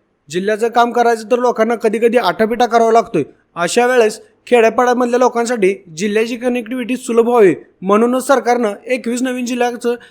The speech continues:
नियोजन आखलंय. नवीन जिल्ह्याची यादी अशी आहे, नाशिकचं विभाजन होऊन मालेगाव आणि कळवण हे दोन जिल्हे तयार होतील. अहिल्यानगरचं विभाजन होऊन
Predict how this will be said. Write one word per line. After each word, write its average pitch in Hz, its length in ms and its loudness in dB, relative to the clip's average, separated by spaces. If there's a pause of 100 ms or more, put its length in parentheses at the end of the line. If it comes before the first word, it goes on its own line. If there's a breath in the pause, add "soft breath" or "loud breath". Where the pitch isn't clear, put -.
(180 soft breath)
नियोजन 240 380 0
आखलंय. 220 340 0 (440)
नवीन 208 300 -2
जिल्ह्याची 226 380 -2
यादी 233 260 0
अशी 208 200 4
आहे, 151 220 0 (220)
नाशिकचं 208 520 -2
विभाजन 247 360 0
होऊन 220 340 0
मालेगाव 226 460 4
आणि 247 180 0
कळवण 233 360 4 (260)
हे 208 100 4
दोन 233 220 2
जिल्हे 233 260 0
तयार 226 160 4
होतील. 226 240 2 (160)
अहिल्यानगरचं 247 680 4
विभाजन 254 380 2
होऊन 233 220 2